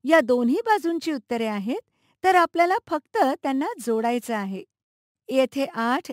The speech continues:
एक्स आणि पाच एक्स समान पदे आहेत, तर त्यांना जोडून टाकूया. आता आपल्याला फक्त त्यांना त्यांच्या घातांकांच्या उतरत्या क्रमाने लिहायचं आहे, अगदी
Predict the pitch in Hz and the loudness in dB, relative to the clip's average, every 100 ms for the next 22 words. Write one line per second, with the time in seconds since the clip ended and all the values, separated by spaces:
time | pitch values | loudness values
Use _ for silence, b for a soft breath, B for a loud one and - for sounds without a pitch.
0 | - 233 202 - - - 277 311 392 - | -6 -6 -6 -10 -20 -8 -2 -2 -2 -2
1 | 302 339 - 220 202 - _ - 349 320 | -2 -2 -4 -6 -6 -16 _ -8 -4 -2
2 | 330 381 240 202 208 202 214 - _ _ | -4 -6 -6 -4 -6 -6 -8 -12 _ _
3 | _ _ _ _ _ _ 269 254 240 220 | _ _ _ _ _ _ -4 -2 -2 -4
4 | 202 269 508 294 277 269 311 302 233 208 | -2 -2 -4 -4 -2 0 -2 -2 -4 -6
5 | 208 185 - _ _ _ _ _ _ _ | -8 -10 -12 _ _ _ _ _ _ _
6 | _ _ _ _ _ _ _ 254 - 254 | _ _ _ _ _ _ _ -2 0 -2
7 | 233 247 247 247 - 311 - - 233 311 | 0 -2 0 0 -2 -6 -6 -4 -2 -2
8 | - 311 302 381 - 330 302 277 277 226 | -4 -2 -2 -2 -4 -6 -4 -6 -6 -10
9 | 190 254 285 349 403 392 240 240 b b | -6 -4 -4 -4 -6 -6 -6 -8 b b
10 | - 285 339 381 - 453 466 254 226 240 | -6 -2 0 0 -2 -6 -4 -4 -2 -4
11 | 339 339 214 220 214 233 202 190 185 _ | -4 -4 -4 -6 -8 -8 -8 -8 -12 _
12 | _ _ _ _ _ _ 233 185 202 | _ _ _ _ _ _ -4 -4 -2